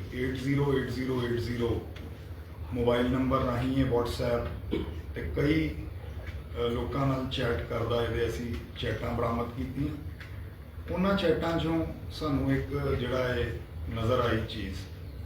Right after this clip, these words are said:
ਕਿ ਇਹ ਨੰਬਰ ਇਸ ਠੱਗ ਕਿਸਮ ਦੇ ਵਿਅਕਤੀ ਨੇ ਆਪਣੇ ਸੋਰਸਾਂ ਰਾਹੀਂ, ਜੋ ਕਿ Vodafone ਕੰਪਨੀ 'ਚ ਇਹਦੇ ਆਪਣੇ ਸੋਰਸ ਹੈਗੇ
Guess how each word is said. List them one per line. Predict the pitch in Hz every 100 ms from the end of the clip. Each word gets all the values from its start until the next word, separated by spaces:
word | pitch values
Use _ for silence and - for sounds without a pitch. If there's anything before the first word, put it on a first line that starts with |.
| - - - - - -
ਕਿ | 143 147 156 156 - - - -
ਇਹ | 156 143 165
ਨੰਬਰ | 160 147 139 143 143 - - - -
ਇਸ | 143 143 143 147 147 143 139
ਠੱਗ | - 135 139
ਕਿਸਮ | 156 151 151 143
ਦੇ | 139
ਵਿਅਕਤੀ | 120 107 -
ਨੇ | 117 107 - - - - - - - - - - - - -
ਆਪਣੇ | 135 - 160 170
ਸੋਰਸਾਂ | 165 156 147 - - 170 170 156
ਰਾਹੀਂ, | 135 135 147
ਜੋ | 131 131
ਕਿ | 131 143 139
Vodafone | 123 131 151 147 147 139
ਕੰਪਨੀ | 127 120 123 131 127
'ਚ |
ਇਹਦੇ | 135 120 123
ਆਪਣੇ | 120 127
ਸੋਰਸ | 127 - 160 165 - 147
ਹੈਗੇ | 135 - -